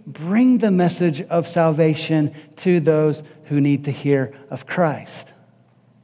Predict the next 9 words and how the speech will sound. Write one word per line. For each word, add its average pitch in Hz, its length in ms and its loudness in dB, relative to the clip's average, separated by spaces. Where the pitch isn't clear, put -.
And 165 120 2
this 202 140 2
is 180 160 0
really 180 300 2
good 151 260 2
news, 123 320 -2
okay? 165 240 -2
That 156 160 0
salvation 202 880 0